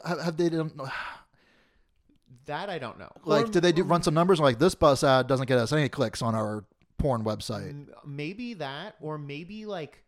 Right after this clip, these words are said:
Speaker 2: Paramount or whoever is making Sonic the Hedgehog did a two-year buy,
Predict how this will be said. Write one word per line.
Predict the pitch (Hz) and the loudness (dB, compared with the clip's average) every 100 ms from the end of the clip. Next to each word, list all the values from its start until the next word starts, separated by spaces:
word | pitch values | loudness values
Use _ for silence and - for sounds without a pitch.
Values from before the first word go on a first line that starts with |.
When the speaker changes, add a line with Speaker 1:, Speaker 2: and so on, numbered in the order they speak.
| _ - | _ -20
Speaker 2:
Paramount | - 131 170 175 190 196 - | -16 -12 -12 -12 -12 -14 -14
or | 123 | -12
whoever | 127 127 127 139 135 135 127 120 | -10 -10 -10 -10 -10 -12 -14 -16
is | 123 107 | -18 -16
making | 110 113 160 156 | -16 -16 -16 -18
Sonic | 165 160 | -16 -14
the | 156 | -14
Hedgehog | 160 165 165 165 _ _ _ _ _ _ _ _ | -12 -12 -14 -16 _ _ _ _ _ _ _ _
did | 147 143 | -6 -6
a | |
two-year | 127 151 135 120 | -6 -8 -8 -8
buy, | 110 107 101 98 | -8 -10 -10 -12